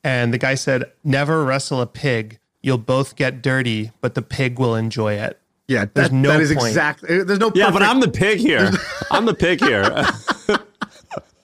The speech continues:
Speaker 3: Well, I, I had, and Sean, I had the, you, you know my situation.
Speaker 2: Yeah.
Speaker 3: I, I had something like this go on this year too. And I texted Andrew, I go, "What do I do?" And he said the same thing. He goes, "Don't wrestle with pigs," or whatever this fucking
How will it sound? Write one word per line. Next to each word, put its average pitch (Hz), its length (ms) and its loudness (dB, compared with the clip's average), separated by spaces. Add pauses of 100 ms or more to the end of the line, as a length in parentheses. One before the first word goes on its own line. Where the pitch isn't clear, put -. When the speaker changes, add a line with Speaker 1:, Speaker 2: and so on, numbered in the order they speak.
(1200)
Speaker 3:
Well, 165 320 0
I, 160 380 2
I - 20 2
had, 190 260 0
and 175 340 0
Sean, 160 200 0
I 147 100 0
had 175 160 0
the, 170 80 4
you, 147 360 2
you 156 180 2
know 196 100 2
my 147 180 2
situation. 110 560 -2
Speaker 2:
Yeah. 120 120 2
Speaker 3:
I, 131 240 0
I 139 40 0
had 143 160 -2
something 139 220 -4
like 123 120 -2
this 117 140 -4
go 127 180 -2
on 120 160 -2
this 113 200 -2
year 113 120 0
too. 107 340 0 (320)
And 117 260 0 (100)
I 107 160 -2
texted 123 480 -4
Andrew, 113 220 -2
I 101 40 -2
go, 98 120 -2
"What 151 120 0
do 208 80 0
I 135 80 0
do?" 110 280 0
And 107 120 0
he 123 160 2
said 101 360 -2
the 107 60 -6
same 120 240 -2
thing. 107 200 -4
He 104 80 -4
goes, 98 220 -2
"Don't 110 280 -4
wrestle 107 320 -2
with 95 140 -2
pigs," 98 380 -4
or 98 300 -2
whatever 110 320 0
this 95 260 -4
fucking 104 680 -6